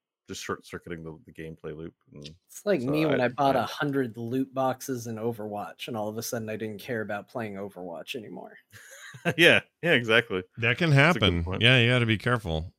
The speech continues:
Speaker 3: I'm looking at 'em now. These are good looking. Uh, it's this Future Corp stuff. Uh, Dark, or sorry, Dark Future Pack is pretty cool. How much are these? That's not too bad. Five ninety-nine. I don't know.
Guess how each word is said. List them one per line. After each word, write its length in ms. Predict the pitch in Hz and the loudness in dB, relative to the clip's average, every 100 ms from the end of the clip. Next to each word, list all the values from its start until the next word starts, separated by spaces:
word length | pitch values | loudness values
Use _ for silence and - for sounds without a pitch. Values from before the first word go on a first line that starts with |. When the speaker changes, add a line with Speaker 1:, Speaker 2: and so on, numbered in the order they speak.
| 107 | -2
Speaker 3:
I'm 120 | 113 | 2
looking 240 | 139 147 | 2 4
at 120 | 131 113 | 4 4
'em 120 | 104 | 4
now. 280 | 113 123 95 | 4 4 4
These 200 | 117 107 | 2 4
are 140 | 113 | 4
good 220 | 104 90 | 2 0
looking. 480 | 101 - 80 73 87 _ _ _ _ _ _ _ _ _ _ _ _ _ - | 0 0 -6 -6 -10 _ _ _ _ _ _ _ _ _ _ _ _ _ -6
Uh, 400 | 87 82 82 78 | -2 -2 -2 -4
it's 200 | - - | 0 -2
this 180 | 87 - | 0 -4
Future 400 | - 117 - 101 | 0 0 0 -2
Corp 280 | - 78 - | -2 -4 -2
stuff. 400 | - 76 73 - 135 | -4 -6 -10 -14 -10
Uh, 240 | 85 82 | -8 -6
Dark, 260 | 104 104 - | -2 -2 -2
or 80 | 101 | -2
sorry, 260 | - 107 82 | 2 2 2
Dark 240 | 113 113 - | 0 0 0
Future 340 | 120 110 95 | -2 -2 -4
Pack 340 | - 82 76 - | -4 -6 -6 -10
is 80 | |
pretty 200 | - - | -10 -14
cool. 180 | - 85 | -10 -8
How 60 | 82 | -6
much 180 | 110 110 | -6 -6
are 60 | |
these? 380 | 110 120 120 - _ _ _ _ _ _ _ _ _ _ | -4 -4 -6 -12 _ _ _ _ _ _ _ _ _ _
That's 140 | 294 226 | -6 -4
not 140 | 180 | -4
too 200 | - 101 | -2 -2
bad. 280 | 78 76 85 | -2 -4 -2
Five 200 | 101 92 | 0 2
ninety-nine. 600 | 92 87 82 82 87 95 - - | 2 0 0 0 0 -2 -8 -10
I 60 | 311 | -4
don't 120 | 95 | 0
know. 240 | 104 110 | 0 -2